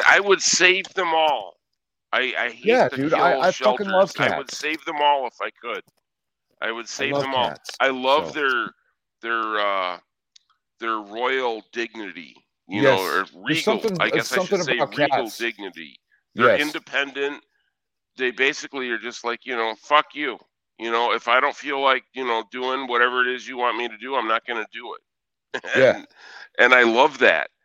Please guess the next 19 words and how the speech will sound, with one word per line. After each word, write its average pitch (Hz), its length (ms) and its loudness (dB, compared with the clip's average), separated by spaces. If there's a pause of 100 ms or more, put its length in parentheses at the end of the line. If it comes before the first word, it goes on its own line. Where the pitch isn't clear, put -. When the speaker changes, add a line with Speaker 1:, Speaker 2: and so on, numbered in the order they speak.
(520)
Speaker 1:
But, 135 220 -2
you 139 80 -2
know, 117 260 0 (640)
uh, 104 260 4 (240)
along 135 460 2
those 127 200 -6
same 123 320 -2
lines, 135 680 4
I 107 60 -2
mean, 113 300 -6
Piglet 139 540 -4 (240)
and, 110 380 -4
uh, 104 400 0
a - 60 -14
couple 135 320 -10
other 175 240 -6
cats 120 360 -4
I've 110 180 -6
had 110 320 -2